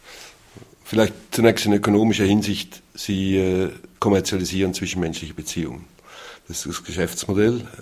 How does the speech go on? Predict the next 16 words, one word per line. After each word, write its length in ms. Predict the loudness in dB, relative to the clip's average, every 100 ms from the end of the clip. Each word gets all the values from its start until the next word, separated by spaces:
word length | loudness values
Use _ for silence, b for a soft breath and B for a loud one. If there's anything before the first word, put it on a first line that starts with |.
| -12
äh, 1040 | -6 -2 -2 -4 -16 -18 -18 -20 -20 -18 -14
und 340 | -14 -16 -10
die 60 | -8
Ökonomie 480 | -6 -4 -4 -4 -4
gehört 340 | -4 -4 -6
ja 60 | -8
dazu. 460 | -10 -10 -10 -10 B B B B B B -14
Äh, 60 | -12 -10
und 240 | -12 -10 -8
das 180 | -8
ist 180 | -10 -8
auch, 280 | -8 -8 -8
äh, 220 | -8 -8 -12 -18 _ -20 -18 -14
und 200 | -12 -10
der 80 |
Versuch, 640 | -10 -8 -6 -6 -8 -14